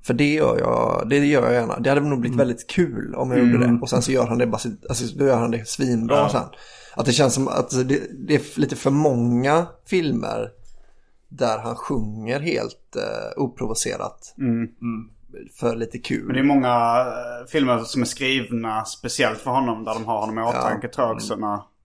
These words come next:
Speaker 1: Jo, men jag tänkte så,
Speaker 2: Mm.
Speaker 1: men som den här, vad heter den, eh, High Fidelity till exempel.
Speaker 2: Mm.
Speaker 3: Mm.
Speaker 1: Att det är liksom, eh, jag vet inte, det bara känns som att det är så här, så många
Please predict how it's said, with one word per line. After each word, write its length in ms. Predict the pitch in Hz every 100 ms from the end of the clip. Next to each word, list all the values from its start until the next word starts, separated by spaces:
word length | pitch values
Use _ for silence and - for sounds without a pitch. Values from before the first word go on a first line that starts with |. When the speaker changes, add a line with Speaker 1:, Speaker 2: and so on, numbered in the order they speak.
| _ -
Speaker 1:
Jo, 140 | 170
men 40 | 170
jag 100 | 165
tänkte 220 | 165 135
så, 140 | 123
Speaker 2:
Mm. 100 | 113
Speaker 1:
men 120 | 135
som 160 | 131 135
den 100 | 131
här, 120 | 131
vad 100 | 123
heter 200 | 127 123
den, 300 | 120 117 117
eh, 300 | 117 117 117 131
High 120 | 127
Fidelity 460 | 117 123 117 120
till 80 | 147
exempel. 320 | 139 156 - 139
Speaker 2:
Mm. 260 | 120 117
Speaker 3:
Mm. 140 | 127 120 - _
Speaker 1:
Att 180 | - -
det 100 | 123
är 40 | 117
liksom, 420 | 120 107 104 120 - _ _ _ - -
eh, 500 | - - - - -
jag 60 | 143
vet 140 | 127 -
inte, 120 | 135
det 40 |
bara 80 | 135
känns 280 | - 139 123
som 80 | 123
att 60 |
det 40 | 113
är 20 |
så 80 | 123
här, 60 |
så 360 | - 139 127 143
många 540 | 160 131 120 117 117